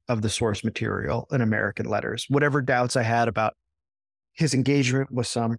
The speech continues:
earlier writers or non-American writers, I had basically none of here. I don't know how you felt about it, John.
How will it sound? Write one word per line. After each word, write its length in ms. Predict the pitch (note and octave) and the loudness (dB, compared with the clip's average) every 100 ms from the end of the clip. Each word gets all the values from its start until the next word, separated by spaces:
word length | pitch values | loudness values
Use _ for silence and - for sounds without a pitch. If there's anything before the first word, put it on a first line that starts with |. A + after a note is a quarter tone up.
| - | 0
earlier 420 | D#3 C#3+ C#3+ C3+ | 2 4 4 4
writers 460 | C3 B2+ B2 B2 A#2 | 4 2 2 0 0
or 80 | G#2+ | -2
non-American 760 | G#2+ G#2 G#2+ C#3 C#3+ - C3 | -2 -2 2 2 2 2 0
writers, 600 | B2 A#2+ A#2 A2+ A2 A2 - | 2 2 2 0 -2 -6 -4
I 260 | A2+ A#2 A#2 | 0 0 -2
had 260 | - A2+ G#2 | -2 -2 0
basically 520 | A#2+ G#2 A2+ A2+ G#2+ - | 0 0 -2 0 0 0
none 360 | A2+ A2+ G#2 | 2 2 2
of 180 | G2+ G2 | 0 -4
here. 360 | - - - - - | -6 -6 -8 -12 -4
I 80 | B2+ | 0
don't 160 | C3+ B2 | 2 2
know 60 | |
how 160 | A#2 G#2+ | 0 -4
you 160 | G#2 | -4
felt 260 | G2+ G#2 - | -6 -6 -6
about 220 | - - | -8 -8
it, 40 | - | -6
John. 280 | G2+ - | -6 -6